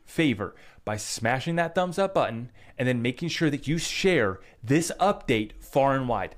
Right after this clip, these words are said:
This one. This update. I didn't, I didn't bust out the sh-, uh, the suit like Jeremy Hogan, okay?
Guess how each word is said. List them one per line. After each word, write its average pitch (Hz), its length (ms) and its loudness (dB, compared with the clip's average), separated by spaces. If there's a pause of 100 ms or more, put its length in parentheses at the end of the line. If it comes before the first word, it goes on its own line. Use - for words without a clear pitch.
(120)
This 143 400 0
one. 101 200 -4 (720)
This 143 360 0 (100)
update. 143 440 2 (520)
I 139 100 4
didn't, 208 220 2 (100)
I 151 80 4
didn't 202 220 2
bust 214 240 2
out 190 160 2
the 175 80 -4
sh-, - 220 -8
uh, 165 100 2
the 143 160 2
suit 180 340 0
like 123 160 2
Jeremy 147 320 0
Hogan, 127 460 0 (480)
okay? 135 360 0